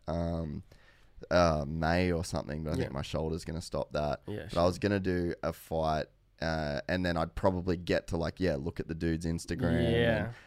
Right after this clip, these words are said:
Speaker 1: but even then, I'm like, "Fuck, I don't even know if I, like, wanna do that."
Speaker 2: Yeah, 'cause you could psych yourself out.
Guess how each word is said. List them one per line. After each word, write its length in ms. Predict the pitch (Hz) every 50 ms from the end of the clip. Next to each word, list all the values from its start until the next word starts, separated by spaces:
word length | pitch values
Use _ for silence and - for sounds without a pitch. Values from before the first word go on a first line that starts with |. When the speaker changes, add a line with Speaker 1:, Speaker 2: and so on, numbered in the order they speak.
| -
Speaker 1:
but 100 | - -
even 160 | 104 120 90 76
then, 160 | 85 95 101
I'm 100 | 92 71
like, 160 | 65 64 -
"Fuck, 220 | - 85 - -
I 60 | 98 98
don't 100 | 117 113
even 140 | 95 87
know 100 | 76 82
if 140 | 85 - -
I, 20 | 73
like, 220 | 71 69 67 -
wanna 340 | - 67 62 65 85 107 104
do 220 | 92 69 67 67 58
that." 220 | 57 57 113 127
Speaker 2:
Yeah, 420 | 127 131 127 123 120 117 110 107 117 117 -
'cause 160 | - 131 120
you 80 | 120 113
could 180 | - 123 113 -
psych 220 | - 127 110 -
yourself 320 | - - - 113 107 -
out. 200 | 135 131 - -